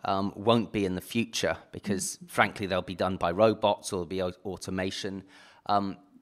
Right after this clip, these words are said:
Speaker 1: what do you tell, um, green school students about,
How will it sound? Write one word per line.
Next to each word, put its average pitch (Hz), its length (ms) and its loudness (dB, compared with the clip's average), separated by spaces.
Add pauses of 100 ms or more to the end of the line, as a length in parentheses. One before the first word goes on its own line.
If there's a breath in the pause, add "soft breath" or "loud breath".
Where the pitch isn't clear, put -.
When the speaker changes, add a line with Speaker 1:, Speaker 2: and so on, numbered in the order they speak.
Speaker 1:
what 151 300 0
do - 80 -4
you 165 60 -2
tell, 127 560 2 (680 soft breath)
um, 87 440 -2 (440)
green 104 220 0
school - 220 -6
students 98 500 -6
about, 95 340 0